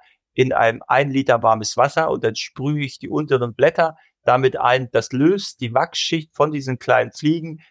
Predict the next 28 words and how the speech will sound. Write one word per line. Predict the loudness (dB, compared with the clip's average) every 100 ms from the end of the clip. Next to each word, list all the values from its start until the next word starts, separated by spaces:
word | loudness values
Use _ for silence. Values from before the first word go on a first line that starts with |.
| _
Die | -8
fallen | -2 2 2 2
alle | 2 2 2
zu | -4 -4
Boden, | 0 0 -2 -10 _ _ _
können | 0 0
nicht | 0 0
mehr | 0
fliegen, | 0 -6 -4 -6
können | -4 -4
keine | 0 2 4
Eier | 4 4
mehr | 2 0
legen, | 0 -2
können | -2 -4
sich | -4 -8
nicht | -6
mehr | -4 -4
vermehren. | -2 -2 0 0 0 -4 -10 _ _
Und | -8 -6
schon | -4 2 2 2 0
habe | 2 2 0
ich | -6 0
dann | 0 0 -4
eben, | -8 -6 -4 -6
ja, | -2 2 2 0 _ _ _ _ -4
einfach | 0 2 0
mal | 2 4 2